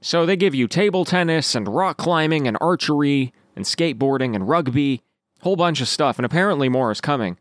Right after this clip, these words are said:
And there's also way more to do than that. You can collect achievements and interact with a bunch of different characters and solve their quests.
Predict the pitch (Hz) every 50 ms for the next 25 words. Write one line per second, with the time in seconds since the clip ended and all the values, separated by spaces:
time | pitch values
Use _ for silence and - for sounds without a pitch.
0 | _ _ _ _ _ _ _ _ 170 190 208 185 196 240 226 - 214 214 196 165
1 | 151 190 196 196 190 196 190 190 - - 156 185 202 180 160 143 127 110 98 98
2 | 113 117 - 147 139 - 147 147 147 160 165 - - 180 - - - 233 233 170
3 | 151 151 147 156 165 - - - - - 135 131 131 131 135 131 123 117 - _
4 | - _ _ _ 190 208 202 - 190 208 202 202 196 156 - - 123 127 135 123
5 | 107 165 175 165 - 180 151 131 160 165 - 180 165 135 - - 180 180 196 180
6 | 143 - - 135 123 107 92 92 95 98 - - 151 143 151 139 135 160 160 -
7 | - - - 214 202 175 160 - - - - - - -